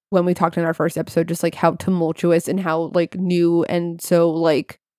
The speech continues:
completely life-altering, throwing young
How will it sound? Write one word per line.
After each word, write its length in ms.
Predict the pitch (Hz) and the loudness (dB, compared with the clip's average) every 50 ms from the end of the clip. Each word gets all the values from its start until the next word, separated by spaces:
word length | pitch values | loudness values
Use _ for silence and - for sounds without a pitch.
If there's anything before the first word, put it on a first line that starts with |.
| _ _ - | _ _ -2
completely 520 | - 285 285 233 254 311 294 233 277 262 | 2 2 4 4 4 2 2 4 2 2
life-altering, 1080 | 233 180 - - 196 190 190 220 220 - - 143 160 190 185 - 180 180 170 165 170 170 | 2 0 -4 -2 0 2 2 2 2 0 0 0 0 0 0 0 2 2 2 2 0 -4
throwing 520 | - - 190 180 180 180 185 180 180 175 - _ - | -2 0 2 2 2 2 0 -2 -4 -6 -8 _ -14
young 560 | - - 185 175 185 180 180 180 185 185 180 | -12 -10 -4 0 2 2 2 2 2 0 -2